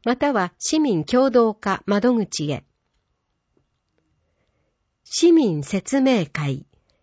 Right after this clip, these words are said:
海岸法施行取扱条例の改正。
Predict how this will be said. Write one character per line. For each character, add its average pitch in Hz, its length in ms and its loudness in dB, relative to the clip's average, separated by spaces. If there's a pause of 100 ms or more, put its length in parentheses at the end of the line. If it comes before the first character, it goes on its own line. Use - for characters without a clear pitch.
(140)
海 285 200 0
岸 294 300 0
法 233 240 2
施 - 200 -10
行 240 280 4
取 240 320 0
扱 247 440 -2
条 226 260 2
例 147 240 -2
の 135 300 -6
改 180 240 -6
正。 131 500 -6